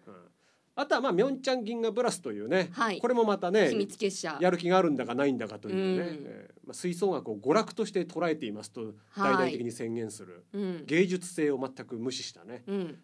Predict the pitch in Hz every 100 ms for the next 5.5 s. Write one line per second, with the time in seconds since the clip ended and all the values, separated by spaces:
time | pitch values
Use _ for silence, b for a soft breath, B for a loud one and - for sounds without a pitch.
0 | _ 95 90 87 85 85 82 _ _ _
1 | _ _ 180 165 143 - _ _ _ -
2 | - 107 104 117 107 101 113 101 92 90
3 | 90 _ _ 120 - 110 101 98 107 110
4 | 113 104 107 160 101 110 107 269 269 254
5 | 247 220 202 190 170